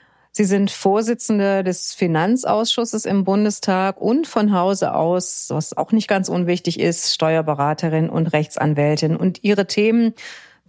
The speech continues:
wenn ich Sie da so richtig verstehe, sind neben der wirtschaftlichen Vernunft als Vorsitzende des Finanzausschusses natürlich,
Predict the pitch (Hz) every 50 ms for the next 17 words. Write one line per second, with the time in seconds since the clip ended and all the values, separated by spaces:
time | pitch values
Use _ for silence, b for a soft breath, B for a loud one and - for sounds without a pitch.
0 | - - 185 180 190 185 - - 180 180 - - - 185 180 170 170 165 160 160
1 | 165 160 170 160 160 - 240 233 - - 226 - - 202 185 185 - - 190 180
2 | 180 185 175 156 165 175 180 185 185 185 - - - - _ - 165 165 180 190
3 | 208 208 202 196 170 175 170 160 160 151 147 156 151 151 170 156 143 - - 143
4 | - 165 156 - 170 160 180 226 269 320 277 - - - 139 - - - 160 160
5 | 160 165 156 147 - 165 156 147 156 - 160 156 160 185 185 - - 180 170 -
6 | - 175 165 - 156 156 - - 180 202 220 262 269 B